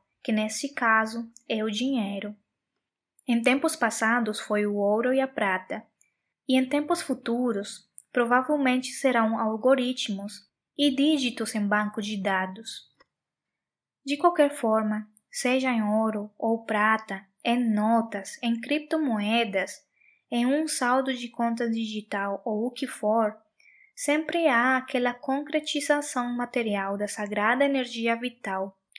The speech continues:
do corpo que a Mãe Terra deu a você para se manifestar na Terra.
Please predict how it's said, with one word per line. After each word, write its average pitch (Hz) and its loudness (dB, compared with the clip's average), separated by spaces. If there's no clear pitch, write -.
do 254 0
corpo 277 4
que - -6
a 214 -2
Mãe 208 0
Terra 226 -2
deu 226 4
a 269 4
você 208 -4
para 220 -2
se 226 -4
manifestar 220 0
na 302 -2
Terra. 220 -2